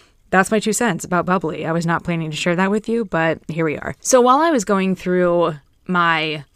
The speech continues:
mental notes about what to even talk to you guys about, um, on this, on this makeup episode, if you will, um, the first thing that I wrote down and the first thing that came to mind was,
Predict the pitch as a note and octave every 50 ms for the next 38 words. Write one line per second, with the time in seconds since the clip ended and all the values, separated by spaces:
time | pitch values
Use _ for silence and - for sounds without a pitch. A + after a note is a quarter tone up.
0 | _ _ _ - F3+ F3+ F#3 F#3 F3+ F3+ E3+ E3 D#3 D3 C#3 C#3 C3+ D#3 - -
1 | - - E3+ E3 D#3+ - - E3 D#3 D#3 E3+ E3 - - - - - F3+ D#3+ D#3+
2 | D3 - - D#3+ D#3+ D3 D#3 D#3 D3 D3+ D3+ D3+ - - - - - _ _ _
3 | _ - - - E3+ E3 - - - - - - D#3 D3 C#3 - C#3 C#3 C3 C3+
4 | C#3+ D3 C#3+ - - - - E3+ - D3+ C#3+ C3 D3 B2 - - _ _ - E3
5 | D3+ C#3 B2+ B2+ A#2 - - F3 E3 D#3+ D3+ D3+ B2 - - E3+ D3+ E3 D3+ -
6 | - - - - - - _ - F#3 F3+ F3 E3 - - - - - F#3+ F#3 F#3+
7 | F#3 F#3 F3 F3 - E3+ D3 - - - D3 - - D3 - - D3 C#3+ C#3 D#3
8 | - - E3 D3+ A2+ C#3+ C3 C3 D#3+ F3 - - - - - - - - - -
9 | - G3+ G3+ G3 F#3 F3+ - - - A#3 A3 - - D#4+ F4 E4 - - - E3+
10 | D#3+ C#3 C3 D3 F3 - - _ - E3+ F3+ F3 - - F3 F3 F3 F3+ F#3+ F#3
11 | - - C#3+ C#3 C#3 C#3 C3+ C3+ C3 D#3 - F3 E3+ D#3+ - - G3 F#3 - -
12 | G3 F#3+ F3+ - - F#3 F3 E3 D#3 D#3 F3 D3+ D3+ C#3 C#3+ D3+ D3 E3 E3 E3
13 | -